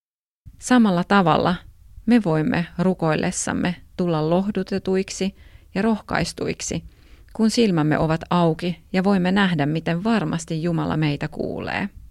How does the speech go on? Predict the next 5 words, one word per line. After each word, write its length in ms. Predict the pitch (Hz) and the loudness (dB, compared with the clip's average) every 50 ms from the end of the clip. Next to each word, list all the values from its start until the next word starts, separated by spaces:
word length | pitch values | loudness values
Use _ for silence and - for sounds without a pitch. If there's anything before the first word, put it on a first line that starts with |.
| - - - _ _ _ _ _ _ _ _ _ _ _ _ _ _ _ _ _ _ _ - - - | -20 -20 -20 _ _ _ _ _ _ _ _ _ _ _ _ _ _ _ _ _ _ _ -12 -6 -4
No 80 | - | -2
ihan 260 | - 233 247 277 226 | 0 2 2 2 2
ensiksi 560 | 254 247 247 226 214 175 - - - - 160 165 - - - | 4 4 4 4 4 2 -2 -2 -2 -2 -2 -2 -4 -2 0
meillä 320 | 180 185 185 175 170 - | 4 4 4 4 4 4
on 220 | 175 165 165 170 | 4 4 2 2